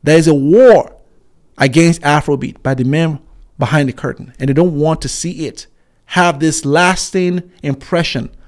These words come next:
of beautiful sound, beautiful melody that inspires black people, Africans all over the place. Where they're trying to take this is to take it where they took hip hop, which is really crash it and make it a place of violence.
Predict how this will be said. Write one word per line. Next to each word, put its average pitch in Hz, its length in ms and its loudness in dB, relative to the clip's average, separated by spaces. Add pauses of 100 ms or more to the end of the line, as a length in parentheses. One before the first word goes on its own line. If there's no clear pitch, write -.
(260)
of 117 220 -6
beautiful 190 640 -2 (360)
sound, 170 560 2
beautiful 151 280 -4
melody 180 600 -2 (420)
that 123 140 -4
inspires 175 540 2
black 135 320 -6
people, 202 480 -4 (200)
Africans 127 500 -4
all 120 160 -6
over 117 120 -10
the 123 80 -14
place. 185 480 -2 (840)
Where 123 140 -4
they're 120 120 -2
trying 175 380 0
to 131 40 -6
take 208 300 -6
this 185 300 -6
is 180 160 -14
to - 80 -14
take 175 240 -6
it 160 80 -6
where 123 360 -6
they 120 80 -10
took - 180 -12
hip 180 260 -8
hop, 175 280 -4 (300)
which - 160 -8
is 120 160 -8 (260)
really 196 260 -2
crash 151 460 -4
it - 160 -16 (520)
and 131 120 -4
make 156 160 -2
it 147 60 -8
a 127 80 -6
place 143 260 -8
of 117 120 -8
violence. 120 400 -8